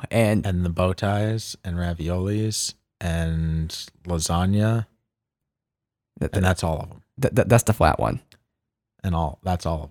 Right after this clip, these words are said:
Speaker 2: 'em.
Speaker 1: Hey,
Speaker 2: Well, the
Speaker 1: but
Speaker 2: flat one could be the other flat one.
Speaker 1: What's the other flat one?
Speaker 2: Linguine.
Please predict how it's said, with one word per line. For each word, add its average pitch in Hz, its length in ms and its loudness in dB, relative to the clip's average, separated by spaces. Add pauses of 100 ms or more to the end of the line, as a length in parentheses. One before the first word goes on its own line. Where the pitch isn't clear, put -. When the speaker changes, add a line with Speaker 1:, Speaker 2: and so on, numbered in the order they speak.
(100)
Speaker 2:
'em. 85 80 -14 (600)
Speaker 1:
Hey, 113 80 6
Speaker 2:
Well, 110 80 8
the 113 60 6
Speaker 1:
but - 60 2
Speaker 2:
flat 131 180 8
one 127 120 4
could 107 180 2
be 101 120 4
the 87 100 2
other 92 220 2
flat - 260 -16
one. 78 220 -20 (300)
Speaker 1:
What's - 140 4
the 143 60 10
other 135 140 8
flat - 200 0
one? 90 160 2 (460)
Speaker 2:
Linguine. 87 580 -2